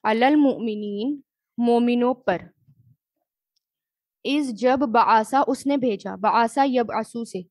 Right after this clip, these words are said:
बा आइन सा इसके रूट लेटर्स हैं, जब उसने भेजा फीहिम उनमें रसूलन एक रसूल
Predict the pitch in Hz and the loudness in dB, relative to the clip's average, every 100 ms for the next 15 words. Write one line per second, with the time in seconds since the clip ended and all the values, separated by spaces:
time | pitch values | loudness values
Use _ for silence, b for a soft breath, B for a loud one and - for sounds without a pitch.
0 | - 190 214 226 294 - b b b - | -10 0 4 4 2 -2 b b b -6
1 | 226 233 262 302 - - 233 226 262 - | -2 -2 -2 -4 -6 0 2 4 0 -6
2 | 220 190 220 - 226 208 196 190 - 180 | -12 -8 -10 -4 -2 -2 -4 -6 -6 -10
3 | 175 185 185 254 269 277 294 262 220 208 | -10 -8 -2 0 0 0 0 2 0 2
4 | 233 269 247 240 240 269 302 _ b b | 0 0 -2 -4 -2 -4 -4 _ b b
5 | b 311 330 269 226 262 208 220 - 220 | b 4 4 4 0 -4 0 0 0 0
6 | 220 254 262 240 247 214 202 - 175 170 | 2 0 0 -2 -2 -2 -6 -6 -10 -10